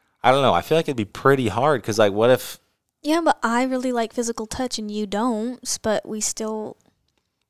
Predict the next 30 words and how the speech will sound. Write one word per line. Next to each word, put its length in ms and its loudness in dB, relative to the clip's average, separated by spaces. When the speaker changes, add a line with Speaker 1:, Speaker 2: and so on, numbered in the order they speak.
Speaker 1:
I 80 0
know, 160 2
but 60 -4
what 140 2
if 120 -2
all 220 6
of 80 2
them 80 -8
were 140 -8
opposite? 380 -10
Like, 300 -6
what 160 2
if 160 4
you, 280 -2
quality 360 6
time 200 0
was, 100 -2
like, 100 -4
a 60 -6
hundred 320 -2
percent 320 -4
for 60 -6
you 100 -2
and 100 -2
it 40 -6
was 100 -8
zero 220 -4
percent 340 -14
for 120 -20
me? 180 -18